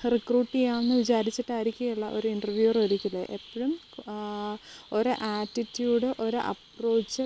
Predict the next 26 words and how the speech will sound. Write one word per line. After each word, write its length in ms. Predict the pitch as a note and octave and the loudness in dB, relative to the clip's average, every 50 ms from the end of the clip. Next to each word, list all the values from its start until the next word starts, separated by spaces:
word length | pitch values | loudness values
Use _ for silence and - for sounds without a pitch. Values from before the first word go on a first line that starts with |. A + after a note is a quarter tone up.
| - - | -4 0
പിന്നെ 320 | C4+ B3+ C4+ C#4+ E4 F4+ F#4 - C#4+ | 2 4 6 6 4 2 -2 -8 -8
ലാംഗ്വേജ്, 1000 | B3 A3 G3 G3 G3 G3+ G#3 G#3+ A3+ A#3 A3+ A3+ A3 G#3+ G#3 G3+ F#3+ - G#3+ A3 - - - - - - - | -6 -6 -4 -4 -4 -4 -2 0 0 2 2 2 4 4 4 4 4 2 2 2 0 -6 -20 -20 -18 -8 0
അങ്ങനത്തെ 300 | B3+ C#4+ D4 D4 D4 E4 | 4 6 6 6 6 6
കാര്യങ്ങളൊക്കെയാണ് 840 | D#4 D#4 C#4 C4 B3 B3+ B3+ C4 C#4 C#4+ C4+ - - C4+ C4 B3 | 4 4 2 4 6 6 6 8 8 6 4 4 2 0 0 0
എപ്പോഴും 480 | A3+ - - - - A#3+ A#3+ B3 B3 B3 | 0 -2 -6 -2 0 2 4 6 6 4
ശ്രദ്ധിക്കേണ്ടത്. 760 | A#3 - A3 G3+ F#3 F#3 F#3 G3 - G#3 G3 F#3 F3+ F3 - - | 4 4 2 2 2 4 2 2 2 2 -4 -2 -2 -4 -6 -6
ഇനിയിപ്പോൾ 280 | - F#3 G3 G3+ - C4 | -6 -8 -8 -4 -6 -6
face 300 | - - A#3+ G3+ G#3 - | 0 2 4 4 4 2
to 120 | - - | 0 -6
face 420 | C4 - D4+ C#4+ D4 - - - D4 | -4 -2 -2 -2 -2 -2 -2 2 4
ഇൻ്റർവ്യൂവിന് 540 | C#4+ C#4 C4+ C#4+ C4+ C4+ C#4 C#4+ C#4 D4 C#4+ - | 6 6 6 8 8 8 8 10 10 8 8 6
പോവുകയാണെങ്കിൽ 640 | C#4 C4 C4+ C#4 C4+ C4 B3+ B3+ B3 B3+ B3+ C4+ C#4+ | 4 4 4 4 4 4 4 2 2 2 4 2 2
ശരിക്കും 440 | - D4 B3+ B3+ - C4+ C4+ C4+ - - - - - - | 4 2 2 2 0 -2 -2 -4 -4 -6 -16 -14 -8 -2
എല്ലാവരും 400 | B3 B3+ B3+ B3 B3 B3 B3+ B3 | 2 4 4 4 6 6 6 8
ബോഡി 240 | A#3 B3 A#3+ A#3+ A#3+ | 8 10 10 10 10
ലാംഗ്വേജും 760 | B3 B3+ B3+ B3+ B3 B3 B3 B3+ B3+ B3 A#3+ - C4+ B3 B3 | 8 8 6 6 6 8 8 10 10 8 8 8 6 6 6
ആ 60 | A#3+ A#3+ | 6 4
ഒരു 180 | A#3+ A#3+ A#3+ - | 4 4 4 2
കോൺഫിഡൻസ് 640 | - A#3 A3+ A3+ A3+ - - A3+ A#3 A#3 A#3+ - - | 2 -4 -2 -2 -2 -2 -2 -2 0 0 0 0 0
ലെവലും 520 | B3 A#3 A#3 A#3 A#3 A#3 A3+ A3+ G#3+ A#3 A#3+ | 0 2 2 4 4 4 4 2 2 0 2
ഒരു, 200 | A#3+ B3 B3+ B3 - - - - - - - | 4 4 4 2 0 -8 -20 -20 -18 -10 -6
ആ, 280 | - A#3 A3+ A3+ A3+ - | -4 -4 -2 -4 -4 -4
എന്താ, 220 | A#3+ A#3+ A3+ A#3 A#3 | -2 -2 0 0 0
ഡ്രസ്സിങ്ങും 720 | G#3+ A3+ A3 A3 - - - B3+ A#3 A#3 A#3 A3+ A3 A3 | 0 2 2 2 0 0 2 4 4 4 4 4 2 2
അങ്ങനത്തെ 320 | A#3+ A#3+ B3+ C4 B3+ C#4+ C#4 - | 4 6 6 6 6 4 2 0
കാര്യങ്ങളൊക്കെ 640 | C4 A#3+ A#3 A#3 A#3+ B3 B3 A#3 - - B3+ C4 | 0 0 2 2 2 2 2 0 0 0 -2 -2